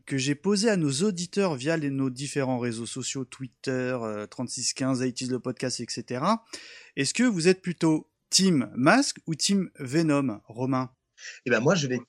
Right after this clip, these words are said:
Speaker 2: je suis team Venom, tout simplement, euh, parce qu'il y a Vanessa.
Speaker 1: Et voilà, c'est pour ça. Non mais c'est formidable. Je me permets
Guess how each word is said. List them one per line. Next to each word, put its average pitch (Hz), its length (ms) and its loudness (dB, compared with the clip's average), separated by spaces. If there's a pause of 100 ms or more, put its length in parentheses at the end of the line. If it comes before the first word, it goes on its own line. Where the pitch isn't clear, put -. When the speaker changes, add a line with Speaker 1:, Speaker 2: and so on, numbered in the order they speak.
Speaker 2:
je 151 320 2
suis 208 540 6 (120)
team 151 440 8
Venom, 123 520 6 (920)
tout 202 120 -2
simplement, 180 720 6 (380)
euh, 123 200 2
parce 190 220 8
qu'il 123 100 2
y - 20 2
a 104 40 2
Vanessa. 143 420 4 (520)
Speaker 1:
Et 123 120 0
voilà, 107 320 -6 (220)
c'est - 200 -2
pour 143 180 -4
ça. 127 120 -6 (160)
Non 143 120 2
mais 151 80 2
c'est 139 280 0
formidable. 123 680 -2
Je 131 140 -6
me 180 100 4
permets 214 280 4